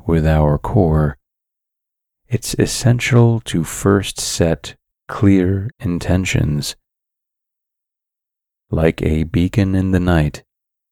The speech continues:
the right intentions guide us toward like-minded souls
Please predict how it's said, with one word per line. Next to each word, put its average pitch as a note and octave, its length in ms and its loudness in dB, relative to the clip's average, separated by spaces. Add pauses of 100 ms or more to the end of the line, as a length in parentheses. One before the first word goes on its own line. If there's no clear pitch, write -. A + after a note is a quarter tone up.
(540)
the E2+ 140 2
right F#2+ 320 2
intentions D#2+ 880 -2 (640)
guide F#2 360 0
us F2 360 -2
toward F2+ 480 2
like-minded D#2+ 760 0
souls D2 680 -4